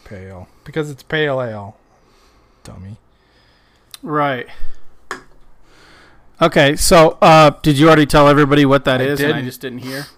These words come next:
Speaker 1: I'm, I'm going with the
Speaker 2: Okay.
Speaker 1: Huss Brewing Company Copper State I P A. It says it's bold,
Speaker 2: Okay.
Speaker 1: juicy, delicious.
Speaker 2: Yeah, can art's a little, uh, boring. I've had that before.
Speaker 1: So,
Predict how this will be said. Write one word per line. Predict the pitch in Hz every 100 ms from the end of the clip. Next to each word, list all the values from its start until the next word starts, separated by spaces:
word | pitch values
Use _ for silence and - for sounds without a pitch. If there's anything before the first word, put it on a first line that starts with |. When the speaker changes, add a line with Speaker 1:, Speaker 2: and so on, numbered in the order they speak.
| _ _ _
Speaker 1:
I'm, | 143 160 165 -
I'm | 147 151 151
going | 151 160 156
with | 143 -
the | 131
Speaker 2:
Okay. | 127
Speaker 1:
Huss | 156
Brewing | - 160 175 147
Company | 139 135 - 131 123
Copper | 151 143 151
State | - 139 127 -
I | 139 139
P | - 135 117
A. | 127 127 104 98 _ _ _ _ _ _ -
It |
says | - 139 139 139
it's | 110
bold, | 113 - 139 160 175 147
Speaker 2:
Okay. | 147 - 139
Speaker 1:
juicy, | 135 156 175
delicious. | 160 120 120 175 - 107 101 - - _ _ _ _ _ _ _ _ _ _ _ - - - -
Speaker 2:
Yeah, | 165 143
can | - 196 214
art's | 185 156
a | 156
little, | 147 143 135 135
uh, | 131 123
boring. | 123 135 139 151
I've | 147
had | 147 131
that | 123 117
before. | 120 127 123 - -
Speaker 1:
So, | - - 95